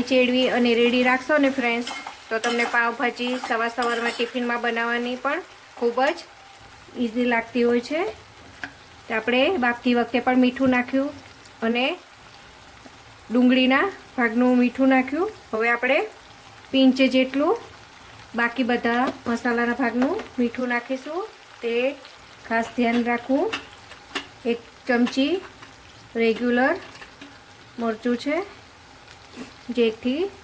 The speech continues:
દોઢ ચમચી મેં લીધું છે. એની સામે સવા ચમચી આપણે ધાણા જીરું લેશું, અડધી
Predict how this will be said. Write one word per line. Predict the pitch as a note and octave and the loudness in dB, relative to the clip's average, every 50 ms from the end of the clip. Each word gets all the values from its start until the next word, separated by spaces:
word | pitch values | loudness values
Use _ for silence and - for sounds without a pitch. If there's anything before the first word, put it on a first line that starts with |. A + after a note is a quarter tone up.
| - - | -8 -4
દોઢ | A3+ A3+ A3+ A3+ - | -2 -2 -2 -2 -2
ચમચી | B3 A#3 A#3 A#3 - C4 B3+ B3+ | -2 -2 -2 -2 -4 -4 -2 -2
મેં | C4 C4+ D#4 G4+ - - - - - - | -2 -2 -4 -6 -10 -16 -20 -14 -6 -4
લીધું | A3 A3 A3 A#3 A#3+ A#3+ | -4 -2 -2 -2 -4 -4
છે. | - C#4 C#4+ D#4+ F#4 - - - - - - - - - - - - - - - - - - A3 | -4 -4 -4 -4 -6 -10 -14 -20 -20 -20 -20 -20 -20 -20 -20 -20 -20 -20 -20 -20 -18 -10 -6 -4
એની | A3+ A3+ A#3 A#3+ - | 0 0 0 0 0
સામે | - A3+ A3+ A3+ A#3+ B3 C#4 D#4+ F#4 - - - - - - - - - - - - - - - - - - - - - - - - - - - - - - - - | -2 -2 0 0 0 0 -2 -2 -4 -8 -12 -20 -20 -20 -20 -20 -20 -20 -20 -20 -20 -20 -20 -20 -20 -20 -20 -20 -20 -20 -20 -20 -20 -20 -20 -20 -20 -20 -20 -14 -2
સવા | - B3 A#3 A#3 A#3 A#3 | 0 2 2 2 2 2
ચમચી | B3 A#3 A#3 A3+ - B3 A3+ | 0 0 0 0 0 0 0
આપણે | A3 - A3+ A#3 C4 D#4 F4+ - - - | 0 -2 -2 0 0 -2 -2 -6 -8 -6
ધાણા | B3 A3+ G#3+ A3+ A#3 A3+ | -4 -2 0 -2 -2 0
જીરું | B3 B3 A#3+ B3 B3 B3 | 0 0 0 0 2 2
લેશું, | B3 B3 B3 - C#4 C#4 C#4+ C#4+ - - - - - - - - - - - - - - - - - - - - - - - - - - - - - - - - - - - - - - - - - | 2 0 0 -2 -2 -4 -4 -4 -8 -16 -20 -20 -20 -20 -20 -20 -20 -20 -20 -20 -20 -20 -20 -20 -20 -20 -20 -20 -20 -20 -20 -20 -20 -20 -20 -20 -20 -20 -20 -20 -20 -20 -20 -20 -20 -20 -14 -8 -6
અડધી | A3 G#3 F#3+ - A#3+ A#3+ | -6 -4 -2 0 0 0